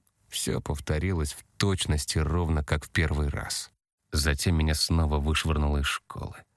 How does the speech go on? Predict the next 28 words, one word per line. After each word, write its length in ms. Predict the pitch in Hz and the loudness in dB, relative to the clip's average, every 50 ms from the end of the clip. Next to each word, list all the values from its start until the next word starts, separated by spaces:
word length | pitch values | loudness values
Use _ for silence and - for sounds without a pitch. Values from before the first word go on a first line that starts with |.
| _ _ _ _ _ _ _ _ | _ _ _ _ _ _ _ _
Я 260 | - - - 78 80 80 | -6 -4 -2 0 0 0
принялась 440 | - 80 78 76 76 78 80 76 | 0 0 2 2 2 2 2 0
бродить 460 | 71 69 - 78 76 73 85 80 - - | 0 2 2 2 2 4 2 2 2 2
по 120 | - 78 | 2 0
охваченной 560 | 73 - - - 80 80 80 - 80 78 73 | 0 0 0 0 0 2 2 2 2 2 2
трауром 500 | - - 78 78 76 76 73 73 73 71 | 2 2 2 2 2 2 2 2 2 2
деревне, 520 | 69 73 71 69 - - - - - - - _ _ _ _ _ _ | 2 0 0 0 -2 -2 -4 -6 -6 -8 -12 _ _ _ _ _ _
гонимая 460 | 87 85 90 117 135 127 101 90 87 | 2 2 4 4 4 4 2 2 2
плачем, 640 | 82 - - 80 76 - 107 107 - - - 80 80 | 0 -2 -2 0 0 0 0 -2 -2 -2 0 0 0
звучащим 640 | 76 80 80 78 73 - - 85 82 - 85 82 80 | 0 0 0 0 0 0 0 0 0 2 2 2 2
из 80 | 78 73 | 2 2
многих 460 | 73 76 78 76 71 - 78 73 71 | 2 2 2 0 0 0 0 -2 0
домов. 580 | 71 71 69 69 - - - - - - - - _ _ _ _ _ - | 0 0 0 0 -2 -4 -8 -10 -12 -12 -14 -18 _ _ _ _ _ -8
С 140 | - - | -8 -4
тех 240 | - - - 80 - | 0 2 2 2 2
пор 200 | - - 151 135 | 0 0 2 4
я 160 | 101 92 90 | 4 4 4
узнала 400 | 87 80 73 82 104 117 117 90 | 4 2 4 4 4 4 4 2
довольно 360 | 76 85 80 90 92 85 82 78 | 2 2 2 4 4 4 4 4
много 320 | 76 85 104 101 80 80 | 4 4 2 2 2 2
нового 480 | 76 80 95 107 95 80 76 76 73 73 | 4 4 4 2 2 2 2 2 0 0
о 40 | |
том 240 | 71 - 87 85 82 | 0 0 2 2 4
незавидном 500 | 78 76 71 76 73 82 76 78 76 71 | 2 2 2 2 2 2 2 2 2 2
положении, 480 | - 80 73 73 71 78 98 98 85 78 | 0 0 0 2 2 2 2 2 2 2
в 80 | 76 | 0
котором 380 | - - 76 - - 76 76 76 | 0 -2 0 2 2 2 4 2
нахожусь. 640 | 73 69 - - 82 73 69 - - - - - | 2 0 0 0 0 0 0 -2 -6 -6 -8 -10